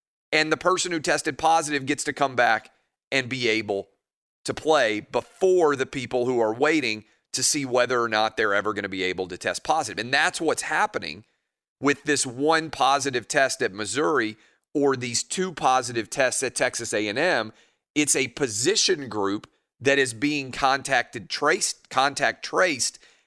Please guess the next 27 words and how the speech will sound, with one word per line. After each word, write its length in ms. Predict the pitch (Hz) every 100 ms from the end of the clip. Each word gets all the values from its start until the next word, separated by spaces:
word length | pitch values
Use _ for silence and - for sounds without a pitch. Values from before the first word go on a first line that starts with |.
| _
And 240 | - 151 139
so 480 | - 151 143 143 143 _ _
they 160 | 139 139
don't 420 | 120 160 165 -
have 320 | 143 151 143 135
anybody 500 | 143 147 135 127 131
who 160 | 120 123
can 240 | 127 110
play. 580 | 92 - 156 160 107 95
They 140 | 113
don't 180 | 123 127
have 180 | 131 131
sufficient 640 | - 135 - 127 117 71
numbers 640 | 120 127 156 135 98 98 - _ _ _
to 100 | 147
be 160 | 131 139
able 200 | 131 127
to 80 |
play 380 | 117 143 139 131
on, 380 | 120 117 117 113
let's 180 | 113 -
say, 120 | 131
the 140 | 113 113
offensive 480 | 110 113 107 113
or 80 | 104
defensive 440 | 101 107 110 101 101
lines. 480 | 131 147 - -